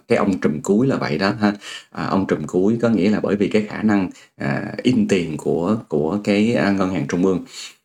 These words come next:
À, thì cái ngân hàng trung ương này thì, à, nó ở các nước đó, cái cấu trúc của nó, nó, nó có thể khác nhau, à, một chút ha, mỗi nước nó khác nhau. À, người ta thì, à, từ thế kỷ, ừm, từ những năm bảy mươi đó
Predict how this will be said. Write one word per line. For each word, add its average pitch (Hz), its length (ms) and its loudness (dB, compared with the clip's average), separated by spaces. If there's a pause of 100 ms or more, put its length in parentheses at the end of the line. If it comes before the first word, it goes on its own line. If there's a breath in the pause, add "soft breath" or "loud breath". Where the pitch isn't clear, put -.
(140)
À, - 320 -4
thì 104 160 2
cái 127 100 4
ngân 127 160 2
hàng 90 180 2
trung 104 160 4
ương 107 200 4
này 82 280 0
thì, 78 260 -4
à, 71 260 -6 (400)
nó 104 360 2
ở 82 120 0
các 123 220 0
nước 143 200 4
đó, 147 80 4 (160)
cái 135 160 2
cấu 135 200 2
trúc 160 140 0
của 113 140 2
nó, 113 240 2
nó, 131 140 4
nó 135 360 2
có 135 100 2
thể 127 160 -2
khác 127 220 0
nhau, 104 260 2 (100)
à, 80 80 -6 (300)
một 76 140 -8 (100)
chút 143 180 2
ha, 117 160 2
mỗi 87 180 2
nước 127 160 4
nó 139 100 0
khác 139 180 -4
nhau. 104 240 2 (420 loud breath)
À, 78 380 -2 (140)
người 98 140 0
ta 107 300 2
thì, 82 220 0
à, 71 240 -2
từ 90 180 2
thế 113 240 0
kỷ, 113 440 2
ừm, 92 440 2
từ 92 160 2
những 98 160 2
năm 107 200 4
bảy 80 160 0
mươi 117 280 4
đó 120 120 2